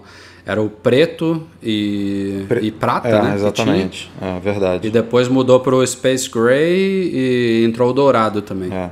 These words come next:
Speaker 2: E aí depois eu não duvido nada que esse rosa vá pra MacBook, pra, pra,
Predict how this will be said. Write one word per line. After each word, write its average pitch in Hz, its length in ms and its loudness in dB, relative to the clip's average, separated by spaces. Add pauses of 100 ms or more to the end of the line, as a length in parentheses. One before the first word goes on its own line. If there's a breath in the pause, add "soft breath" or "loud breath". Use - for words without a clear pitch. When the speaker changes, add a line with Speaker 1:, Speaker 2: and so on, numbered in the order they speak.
(580)
Speaker 2:
E 107 100 0
aí 113 80 4
depois 117 320 2
eu 123 60 2
não 123 100 2
duvido 110 300 -2
nada 113 300 0
que 135 180 -6
esse 131 240 -2
rosa 113 640 -2 (340)
vá 104 180 4
pra 104 140 0
MacBook, 101 920 2 (400)
pra, 101 180 -2
pra, - 180 -8